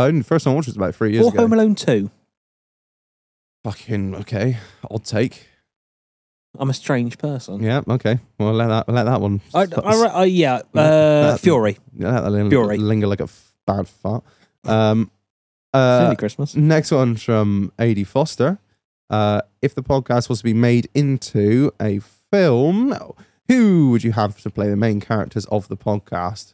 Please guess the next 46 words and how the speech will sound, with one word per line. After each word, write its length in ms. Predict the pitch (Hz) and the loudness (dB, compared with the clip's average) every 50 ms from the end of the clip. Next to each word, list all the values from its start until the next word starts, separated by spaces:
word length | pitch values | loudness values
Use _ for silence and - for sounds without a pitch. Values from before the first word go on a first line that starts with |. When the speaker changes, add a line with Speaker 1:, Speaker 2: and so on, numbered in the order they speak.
| _ _ - | _ _ -8
Speaker 1:
I 100 | 113 107 | -8 -6
can't 280 | - - 151 151 - | -2 -2 0 0 0
imagine 260 | 117 123 117 110 110 | 0 0 0 0 -2
that 100 | 120 - | -2 -2
anyone 220 | 113 113 110 104 104 | 0 0 0 0 0
would 100 | 101 98 | 0 0
make 160 | 117 117 - | -2 -2 -2
this 140 | - 104 - | -4 -6 -4
into 360 | - 131 135 123 - - 104 | -2 0 0 0 -2 -2 -4
a 60 | 85 | -4
film, 360 | - - 85 87 98 104 104 - | -4 -4 -6 -4 -4 -6 -6 -4
but 140 | - 90 - | -4 -2 0
basically, 360 | 127 123 113 - 101 98 - - _ _ _ _ _ _ _ | 0 -2 0 -2 -4 -4 -6 -10 _ _ _ _ _ _ _
um, 580 | 113 113 113 110 110 110 110 107 107 107 104 101 - _ _ _ _ _ _ _ - | 2 4 4 4 4 4 4 2 0 -2 -2 -6 -8 _ _ _ _ _ _ _ -4
go 80 | 123 | -2
on 40 | 110 | -2
then, 60 | 104 104 | 0 0
Mark, 160 | 110 117 117 | 0 2 2
who 120 | 143 143 | 2 0
do 40 | 139 | 0
you 60 | 151 147 | 0 -2
wanna 140 | 143 135 | -2 -2
play 160 | 123 - 131 131 | -2 -2 0 0
you? 60 | 127 | 2
Speaker 2:
Um, 880 | 131 131 131 131 131 131 135 135 135 139 135 135 135 135 135 135 135 135 | 2 2 2 2 2 0 0 0 -2 -2 -2 -2 -2 0 0 -2 0 0
Speaker 1:
He's 120 | 135 127 | -2 -2
Speaker 2:
and 80 | 123 123 | 0 -2
Speaker 1:
trying 140 | 143 135 131 | 0 0 0
to 60 | 120 | 0
think 220 | - 139 123 - | -2 -2 -2 -2
of 80 | 135 117 | 0 0
the 80 | 123 | 0
name 100 | 123 131 | 2 2
Speaker 2:
Yeah. 380 | 135 143 147 143 143 139 135 135 | 4 4 4 4 4 2 2 2
Speaker 1:
of 40 | 135 | 2
the 140 | 131 131 - | 2 2 0
actor. 520 | - 127 131 - - - - 143 131 131 | -2 -4 -4 -6 -8 -4 -2 0 0 2
Who's 280 | 123 170 190 202 185 - | 2 0 0 0 0 0
that 240 | 185 170 - - | -2 -2 -2 -2
guy 200 | - 160 160 160 | 0 0 2 2
with 260 | 160 147 160 156 - _ | 2 0 0 -2 0 _
the 120 | 165 160 | -2 -2
beard? 480 | - - 139 117 104 104 113 131 - - - | 0 0 0 2 2 2 2 0 -2 -6 -4
Speaker 2:
Uh, 300 | - 151 147 143 135 135 | -2 2 2 4 4 4
Jonah 240 | 131 170 165 156 147 | 4 2 2 4 2
Hill. 240 | 147 131 113 104 | 2 2 0 0